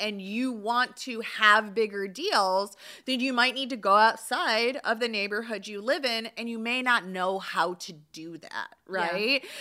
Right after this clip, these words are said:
Speaker 1: So it's deciding, where do I want to do business? What price point do I want to be doing business in?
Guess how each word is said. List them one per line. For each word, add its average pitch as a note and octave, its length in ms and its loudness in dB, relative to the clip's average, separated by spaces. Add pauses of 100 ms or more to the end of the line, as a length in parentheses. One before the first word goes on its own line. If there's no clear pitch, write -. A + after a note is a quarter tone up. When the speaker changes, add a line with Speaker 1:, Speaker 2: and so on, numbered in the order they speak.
(180)
Speaker 1:
So C#4 300 8
it's A#3+ 220 0
deciding, B3+ 920 4
where C#4 400 6
do C#4 260 -4
I A3+ 380 8
want G#3 480 2
to C4 140 -6
do A#3 180 -8
business? F#3+ 640 -4
What A3 200 0
price B3+ 360 -2
point A#3 280 -8
do A3 100 -6
I G3+ 80 0
want F#3+ 400 -2
to A#3 100 -10
be G3+ 140 -8
doing F#3+ 320 -6
business F#3+ 440 -6
in? F3+ 280 -4